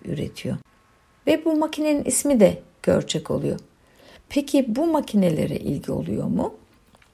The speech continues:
Bin dokuz yüz elli dokuz yılında, e, İleri Türkiye gazetesinde kendisiyle ilgili çıkan haber, Görçek marka bu stüdyo tipi fotoğraf makinesi için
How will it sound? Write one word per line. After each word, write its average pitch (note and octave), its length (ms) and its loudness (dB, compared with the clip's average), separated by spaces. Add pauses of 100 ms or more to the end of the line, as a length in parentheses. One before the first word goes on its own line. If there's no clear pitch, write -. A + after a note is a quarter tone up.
(280)
Bin E4 160 4
dokuz F#4 300 4
yüz F4 140 2
elli D#4+ 300 0
dokuz F4+ 420 2
yılında, D#3 640 2 (200)
e, G3+ 60 2
İleri A#3+ 640 4
Türkiye F#4+ 360 2
gazetesinde F3 800 0
kendisiyle G#3+ 560 2
ilgili F3 320 -4
çıkan - 260 -4
haber, F#3+ 480 -2 (420)
Görçek C#4+ 480 2
marka E3 420 -2
bu A3 120 4
stüdyo G#3+ 600 0
tipi - 320 -6
fotoğraf G#3 560 0
makinesi - 460 -6
için - 340 -2